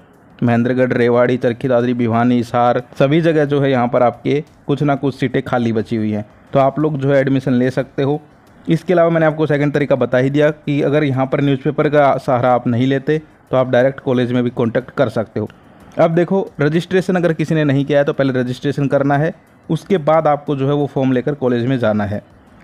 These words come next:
रजिस्ट्रेशन के लिए अपना डीएचई का पोर्टल है, Department of Higher Education का, जैसा कि आप लोग यहाँ पर देख सकते हो। यहाँ पर आपको जो है रजिस्ट्रेशन का ऑप्शन मिल जाएगा, यूजी, पीजी दोनों का, अंडर ग्रेजुएट, पोस्ट ग्रेजुएट, आप लोग जो है यहाँ पर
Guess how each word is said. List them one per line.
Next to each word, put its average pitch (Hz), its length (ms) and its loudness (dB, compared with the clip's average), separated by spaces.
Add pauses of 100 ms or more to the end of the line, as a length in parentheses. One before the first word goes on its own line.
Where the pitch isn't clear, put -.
रजिस्ट्रेशन 175 540 0
के 175 100 -2
लिए 180 140 2
अपना 165 260 0
डीएचई 151 400 0
का 147 80 2
पोर्टल 135 420 -2
है, 147 160 2 (300)
Department 135 480 2
of 127 120 -2
Higher 123 320 2
Education 135 400 -2
का, 139 60 0
जैसा 131 240 -2
कि 127 80 -2
आप 123 160 0
लोग 120 120 -2
यहाँ 113 140 0
पर 113 120 -4
देख 123 160 -2
सकते 147 260 -6
हो। 151 120 0 (380)
यहाँ 139 220 0
पर 156 120 0
आपको 151 280 0
जो 139 140 0
है 143 180 0 (360)
रजिस्ट्रेशन 156 520 -2
का 156 100 -2
ऑप्शन 147 220 -2
मिल 143 180 0
जाएगा, 143 200 2
यूजी, 139 360 0
पीजी 147 300 -2
दोनों 127 280 2
का, 104 180 -2 (360)
अंडर 139 240 2
ग्रेजुएट, 147 400 0
पोस्ट 135 320 -4
ग्रेजुएट, 117 440 -2
आप 131 200 0
लोग 147 180 -2
जो 139 120 -2
है 143 80 0
यहाँ 127 140 0
पर 151 200 0